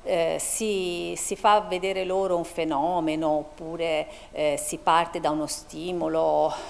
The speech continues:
che, qualsiasi, eh,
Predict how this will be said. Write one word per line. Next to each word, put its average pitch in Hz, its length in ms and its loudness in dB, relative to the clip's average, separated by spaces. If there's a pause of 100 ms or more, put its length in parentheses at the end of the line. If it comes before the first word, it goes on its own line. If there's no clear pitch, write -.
che, 143 680 -6 (320)
qualsiasi, 175 1000 -4 (680)
eh, 160 580 0